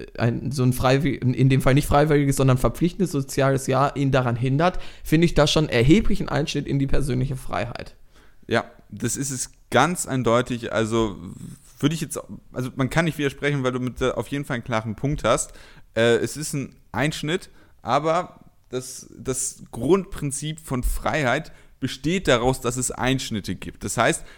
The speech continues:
Speaker 2: wenn man jetzt auf diese ganz, ganz, ganz groben Basics zu tun hat, die jetzt erstmal damit noch nichts zu tun haben, ist zum Beispiel, äh, ich darf nicht morden, was,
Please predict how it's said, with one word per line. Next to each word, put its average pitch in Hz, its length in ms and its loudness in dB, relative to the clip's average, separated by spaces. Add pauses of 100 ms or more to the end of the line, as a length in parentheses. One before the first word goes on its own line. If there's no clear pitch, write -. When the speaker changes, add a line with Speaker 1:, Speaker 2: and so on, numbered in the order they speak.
Speaker 2:
wenn 131 100 -2
man 135 100 2
jetzt 131 100 -8
auf 120 120 0
diese 120 180 -8
ganz, 127 440 0
ganz, 131 320 0
ganz 135 320 0
groben 117 220 -2
Basics 117 380 -2
zu 123 80 -8
tun 135 180 -8
hat, 127 140 -4
die 120 40 0
jetzt 113 120 -2
erstmal 110 220 -6
damit 113 180 -4
noch 101 140 -4
nichts 135 200 -6
zu 139 80 -6
tun 131 220 -6
haben, 123 140 -2
ist 131 220 -4
zum 123 120 -4
Beispiel, 139 520 0 (380)
äh, 127 300 6 (380)
ich - 160 -6
darf 135 440 2
nicht 135 440 -2 (1000)
morden, 165 720 4 (140)
was, 135 520 0